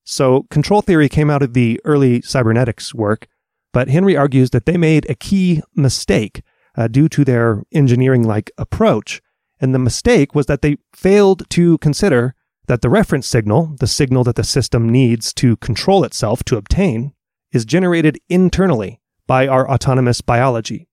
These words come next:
Instead, the cybernetics approach and, and much of the rest of neuroscience, Henry argues,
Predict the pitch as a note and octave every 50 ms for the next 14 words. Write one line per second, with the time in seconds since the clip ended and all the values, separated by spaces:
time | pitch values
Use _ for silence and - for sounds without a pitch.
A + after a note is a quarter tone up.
0 | _ _ _ _ _ _ _ _ C3 A#2 - - - F3+ D3 C3+ B2+ B2 A#2 -
1 | _ _ - C3 B2+ B2 A#2+ B2 - - D3+ C3+ A#2+ B2+ C3+ F3+ E3+ E3 - -
2 | C3 - - B2 A2+ C3 - - - B2 A#2+ C3 A#2+ A#2 B2+ C3+ B2 - A#2 B2
3 | A#2+ A#2+ A#2+ A2 - A#2 G2+ G#2+ A#2 D3 D3 B2 - - A#2 G2+ G#2 B2+ - -
4 | - - _ - B2+ A2+ A2+ - A2+ G#2+ G#2+ B2 E3+ F#3 -